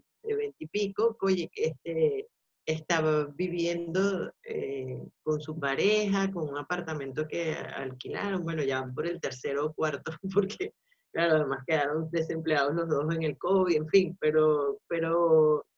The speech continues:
sin embargo, tienen vi-, o sea, tienen su propia vivienda y ahí están, eh, haciendo las cosas también propias de su edad,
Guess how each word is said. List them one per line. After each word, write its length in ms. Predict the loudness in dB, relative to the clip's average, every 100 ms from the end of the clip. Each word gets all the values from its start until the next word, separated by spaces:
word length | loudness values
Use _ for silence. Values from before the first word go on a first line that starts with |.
| _ 0
sin 160 | 6 8
embargo, 500 | 8 6 6 4 4
tienen 480 | 4 4 2 0
vi-, 300 | 0 -2 -2
o 100 | -2
sea, 380 | -4 -4 -4 -4 -6
tienen 200 | -4 -2
su 180 | -2
propia 360 | -2 -2 -2 0
vivienda 1040 | 0 0 2 2 2 0 0 0 0 2
y 480 | 2 0 -2 0 2
ahí 240 | 2 2 0
están, 400 | -2 -4 -2 0
eh, 400 | -2 -2 -8 -6
haciendo 480 | -8 -4 -4 0 0
las 160 | -2
cosas 380 | -4 -6 -6 -4
también 420 | -4 -2 -2 -2
propias 480 | 0 2 4 2 2
de 100 | 2
su 160 | 2 -2
edad, 340 | 0 0 -2